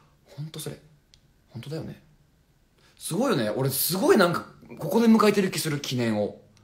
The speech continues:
インスタライブで。うん。四百。おい、ずっと十万人、ずっと十万人目標に頑張ってきた。俺メンバーと迎えたかったんだけど。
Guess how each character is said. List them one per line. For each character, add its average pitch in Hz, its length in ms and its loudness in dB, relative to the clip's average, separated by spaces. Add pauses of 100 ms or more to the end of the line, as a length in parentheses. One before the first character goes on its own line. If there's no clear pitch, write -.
(140)
イ 131 100 -4
ン 127 40 -2
ス 127 60 -6
タ 120 100 -2
ラ 113 100 2
イ 107 60 2
ブ 82 60 -10
で。 - 220 -12 (840)
う 139 40 -8
ん。 120 120 -8 (3000)
四 95 100 -10
百。 85 260 -14 (1600)
お 120 180 -4
い、 123 40 -4
ず 185 140 0
っ - 20 2
と 226 180 4
十 233 240 4
万 247 260 4
人、 240 160 4 (360)
ず 202 120 -8
っ - 20 -8
と 240 120 -2
十 220 220 2
万 262 160 2
人 254 100 2
目 247 80 0
標 247 160 0
に 233 80 2
頑 247 140 4
張 233 60 4
っ - 20 -2
て - 100 0
き - 40 0
た。 - 120 2 (140)
俺 196 160 8
メ 220 160 8
ン 277 80 4
バ - 120 8
ー - 40 0
と 262 60 2
迎 254 200 4
え 254 60 6
た 240 80 6
か 233 60 8
っ 233 40 2
た 208 100 4
ん 202 40 6
だ 190 80 6
け 175 80 4
ど。 147 180 2